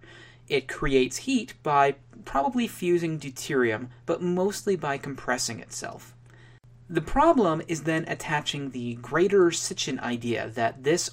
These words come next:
object has ever swung into the inner solar system. Andy tried to save it by saying that maybe it only recently started coming in,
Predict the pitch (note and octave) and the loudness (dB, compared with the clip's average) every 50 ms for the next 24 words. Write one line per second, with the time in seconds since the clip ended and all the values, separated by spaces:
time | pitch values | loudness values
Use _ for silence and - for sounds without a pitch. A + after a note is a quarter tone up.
0 | - - E3+ G3 G#3+ F3 D3 C#3+ C3 D3 - - - - D3 C#3 C#3 C3+ C3 - | -2 0 2 2 2 2 2 0 0 -2 -2 -8 -8 -4 0 0 0 0 -2 -6
1 | - - - A#3+ B3 - - - - - - - - - - - - - D3+ D3 | -12 -4 0 0 0 0 -2 -8 -8 -12 -20 -20 -18 -12 -10 -10 -6 -4 -2 0
2 | D#3+ F3 D3+ C3+ C3 C3 C3+ C#3 C3 - B2+ A#2 A#2+ B2+ - - D3+ D#3 D#3 D3 | 0 0 0 -2 -4 -4 -6 -6 -6 -8 -8 -10 -8 -8 -8 -4 -2 0 0 0
3 | C3+ - - - - - - - - - - - - - - - - - - - | -2 -4 -8 -10 -10 -10 -12 -14 -14 -16 -20 -20 -20 -20 -20 -20 -20 -20 -20 -20
4 | - - - E3 G3+ A3 B3+ C4+ B3+ - A3 G3+ G3 F3 - D3+ - - - C4+ | -20 -10 -6 -4 -2 0 0 -2 -2 0 2 2 2 2 0 -2 -2 -2 -2 0
5 | D#4 E4 C#4 - A2+ A2 - - - - - - D3+ D#3 D#3+ - - F#3 E3+ E3+ | 0 0 0 2 -2 -2 -2 -6 -14 -12 -2 0 2 2 2 0 -2 -2 -2 0
6 | E3+ E3 D#3 D#3 - - - - - - - - - F3 F3 F#3+ A3 A#3+ B3 B3 | -2 0 2 2 0 0 -2 -10 -20 -20 -18 -8 -4 0 2 2 2 4 4 4
7 | A#3+ - - - F3+ F3+ F3+ F#3 F#3 F3 D#3 C#3 C3+ D3 D3+ E3+ E3+ - A3 G3 | 2 2 0 0 2 2 2 2 0 -2 -4 -6 -6 -6 -4 -4 -4 -4 -4 -4
8 | F#3 F3 E3+ D#3+ - - - - E3 D3+ E3 F3+ F3+ - - - - B2 B2 B2 | -4 -6 -6 -4 -4 -6 -4 -2 0 2 2 2 2 0 -4 -6 -10 -6 -4 -4
9 | A2+ G#2+ - - A#2 A#2 | -4 -4 -8 -10 -12 -14